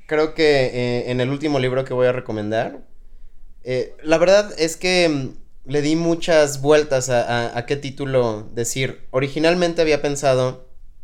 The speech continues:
en uno que se llama Libre de deudas a los treinta, que es de Jason Anthony. Eh,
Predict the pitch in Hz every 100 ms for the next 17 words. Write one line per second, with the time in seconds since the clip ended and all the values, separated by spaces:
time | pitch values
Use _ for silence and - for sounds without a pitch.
0 | - - - 123 135 135 143 120 127 131
1 | 131 131 127 147 151 139 123 127 135 127
2 | 117 104 - 117 127 156 180 - - -
3 | - - - - - - 127 127 131 139
4 | 131 120 139 143 131 135 143 147 - -
5 | - - 113 113 113 107 110 107 95 -